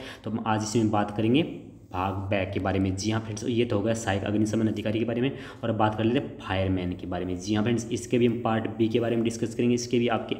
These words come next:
एटी क्वेश्चन आने वाले हैं। और इसकी कितनी वैकेंसी है? छः सौ पोस्ट है पूरी इसकी, पूरी छः सौ पोस्ट है। तो हम इसका रेगुलर आपको सिलेबस के according सारा कोर्स करवाने वाले हैं, तो आप इस वीडियो को शुरू से लेकर लास्ट तक जरूर देखना फ्रेंड्स।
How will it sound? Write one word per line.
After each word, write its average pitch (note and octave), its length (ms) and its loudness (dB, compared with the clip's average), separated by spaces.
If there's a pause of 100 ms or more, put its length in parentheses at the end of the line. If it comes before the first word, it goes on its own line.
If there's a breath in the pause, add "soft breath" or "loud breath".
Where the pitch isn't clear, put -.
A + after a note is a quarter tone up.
एटी A2 220 -4
क्वेश्चन A2+ 300 -4
आने A2+ 160 4
वाले A2+ 180 2
हैं। C3 60 2
और B2+ 100 2
इसकी A#2 260 0
कितनी A2+ 280 0
वैकेंसी A#2+ 400 2
है? D#3 160 2 (440 loud breath)
छः - 140 -6
सौ - 200 -2
पोस्ट G#2 300 0
है G#2+ 100 -4
पूरी G2+ 160 0
इसकी, G2 300 -4 (380 loud breath)
पूरी A#2 260 6
छः A#2 180 -2
सौ - 180 -4
पोस्ट G#2+ 280 -2
है। G#2 60 -2
तो A2+ 100 -2
हम A#2 80 4
इसका B2 300 -2 (200)
रेगुलर A#2 520 2 (160)
आपको C3+ 320 4
सिलेबस B2 400 0
के A#2+ 160 0
according A#2 380 2
सारा G#2+ 180 -2 (120)
कोर्स A2 240 -2 (540 loud breath)
करवाने G#2 460 2
वाले G2+ 220 0
हैं, G#2 100 -2
तो C3 60 0
आप A2+ 300 0
इस A2+ 160 -4
वीडियो A2 200 4
को A2 180 -4
शुरू A2+ 240 -2
से A2+ 120 0
लेकर G#2+ 340 0
लास्ट G#2 300 -2
तक - 360 -4 (120)
जरूर G2 280 2
देखना F#2 280 -2
फ्रेंड्स। F2 460 -6